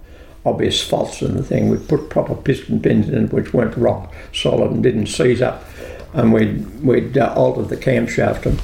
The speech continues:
had a special assembly compound we put on, so when you started up, it didn't graunch itself.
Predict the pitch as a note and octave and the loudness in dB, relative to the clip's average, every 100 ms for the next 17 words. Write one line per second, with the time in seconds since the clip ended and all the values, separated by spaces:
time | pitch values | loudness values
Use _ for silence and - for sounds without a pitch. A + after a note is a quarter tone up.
0 | - B2 - - - B2+ C3 A2 - C3+ | -2 -2 -2 -6 -2 -2 0 -4 0 0
1 | G#2+ G#2+ G#2 G#2+ G2 A#2 G#2 A2 - B2+ | 2 -2 -2 -2 2 2 2 0 0 2
2 | A2+ A2 - - - - C#3 B2 B2+ A2+ | 2 0 -4 -2 0 2 0 2 2 0
3 | - C#3 A2+ A2 A#2+ A#2+ G2+ B2+ A2 G#2+ | 2 2 2 0 0 0 2 2 2 2
4 | D#3 B2+ A2 C#3 - A#2+ - | 4 4 2 -8 -2 0 0